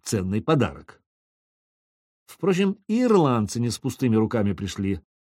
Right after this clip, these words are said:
а с двумя бочками свежезасоленной рыбки, экспроприированной в каком-то рыбацком селении, и четырьмя мешками ржаной муки, из которой быстренько понаделали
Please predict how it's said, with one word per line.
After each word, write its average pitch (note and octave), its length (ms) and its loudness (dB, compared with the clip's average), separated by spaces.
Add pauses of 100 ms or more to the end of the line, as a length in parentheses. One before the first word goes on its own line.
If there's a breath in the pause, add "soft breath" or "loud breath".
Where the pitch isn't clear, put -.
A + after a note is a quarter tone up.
(100)
а B2+ 120 0
с G#2 40 0
двумя A2+ 340 2
бочками D3+ 600 0 (300)
свежезасоленной D3 960 0
рыбки, A2+ 640 0 (240)
экспроприированной E3 1300 0 (160)
в - 80 -20
каком-то F#3 320 0
рыбацком A#2 400 0
селении, G2 580 0 (400)
и C3+ 180 0
четырьмя A2+ 420 0
мешками C#3 420 0
ржаной A#2 400 0
муки, C3+ 580 0 (220)
из C3 100 -4
которой A#2 320 0
быстренько E3+ 520 0
понаделали C3 680 2